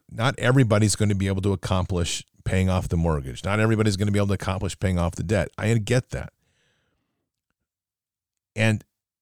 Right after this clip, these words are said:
there just has to be in your mindset the ability of layers of preparation that you're doing. You know, do you have a go bag set up that in,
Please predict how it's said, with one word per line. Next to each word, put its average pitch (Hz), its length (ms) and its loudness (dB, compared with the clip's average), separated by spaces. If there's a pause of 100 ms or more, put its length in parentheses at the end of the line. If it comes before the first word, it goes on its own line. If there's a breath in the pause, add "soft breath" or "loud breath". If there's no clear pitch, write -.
(360)
there 107 200 0
just 117 240 2
has 117 260 2
to - 100 -4
be 104 280 -2
in 101 200 -2
your 95 140 2
mindset 92 640 2 (600)
the 92 100 -2
ability 101 500 2
of 95 160 -4 (120)
layers 104 640 2
of 98 400 -2
preparation 92 640 0
that 87 160 -2
you're 90 80 0
doing. 85 420 0 (580)
You 82 120 -4
know, 80 100 -2
do - 140 -4
you 113 200 2
have 98 640 -2 (460)
a 92 100 -2
go 101 280 2
bag 87 340 -2
set 87 240 0
up 80 140 -4
that 90 160 -2
in, 92 180 2